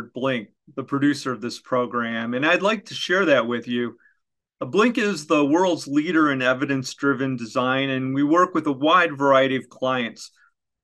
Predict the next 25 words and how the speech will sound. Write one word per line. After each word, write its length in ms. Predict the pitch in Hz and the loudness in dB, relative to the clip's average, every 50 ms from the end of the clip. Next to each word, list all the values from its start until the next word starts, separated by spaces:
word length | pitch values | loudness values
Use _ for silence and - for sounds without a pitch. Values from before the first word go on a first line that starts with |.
| _ - | _ 2
Founded 380 | 143 139 143 143 143 143 139 | 2 2 2 2 2 2 2
in 240 | 143 139 135 135 131 | 2 0 0 -2 -4
Seattle, 640 | 120 - - - 135 135 139 139 151 165 175 175 160 | -6 -6 -6 -2 0 2 4 4 4 4 4 2 2
we 120 | 147 135 | 2 4
also 300 | 131 123 127 127 - 139 131 | 4 4 2 2 0 0 0
have 140 | 123 120 117 | 0 0 0
offices 760 | 113 113 120 120 - - - - - 143 131 131 127 120 117 | 0 0 0 0 -2 -8 -12 -8 -6 -4 -4 -4 -4 -4 -6
in 140 | 120 123 117 | -6 -6 -4
Boston, 800 | 117 - 127 131 135 139 135 - - - 147 139 135 135 135 127 | -2 2 4 4 4 2 0 -6 -6 -4 -2 -2 -2 -2 -4 -4
New 80 | 123 | -2
York, 520 | 120 117 123 123 135 135 135 135 131 135 - | -2 0 2 4 6 6 6 4 2 0 -4
Austin, 680 | 120 123 127 127 - - - - 139 131 127 127 123 | -2 0 0 -2 -4 -8 -10 -8 -6 -6 -6 -6 -8
San 380 | 117 - - 135 127 131 135 127 | -10 -10 -8 -6 -4 -4 -4 -2
Diego, 440 | 123 123 127 127 127 120 127 123 120 | -2 0 0 0 0 0 -2 -2 -2
and 120 | 120 117 | -2 -4
San 280 | - - 127 123 120 120 - | -6 -6 -4 -4 -4 -4 -6
Francisco. 760 | - 120 117 113 - 131 123 117 - - - 123 113 107 107 _ _ _ _ _ _ _ _ _ _ _ _ _ _ - | -8 -10 -10 -8 -8 -10 -8 -10 -10 -10 -8 -6 -6 -6 -8 _ _ _ _ _ _ _ _ _ _ _ _ _ _ -4
Our 120 | 143 143 143 | -2 -2 -2
stated 520 | 139 - - - 214 269 277 269 196 139 | -2 -4 -4 -2 -2 -2 -2 -4 -4 -4
mission 440 | 135 143 139 135 135 - 156 151 151 | -2 -2 -2 -2 -2 -2 -4 -4 -2
is 400 | - 151 151 151 151 143 - - | 0 2 2 4 2 2 0 -6
to 100 | - - | -8 -4
make 220 | 196 247 269 - - | -2 -2 -2 -2 -2
technology 600 | - 190 180 180 180 160 156 156 151 131 139 123 | -2 -2 0 0 0 2 2 2 2 0 -2 -4
human. 420 | 113 127 123 120 113 104 107 113 | -4 -4 -4 -4 -4 -8 -12 -18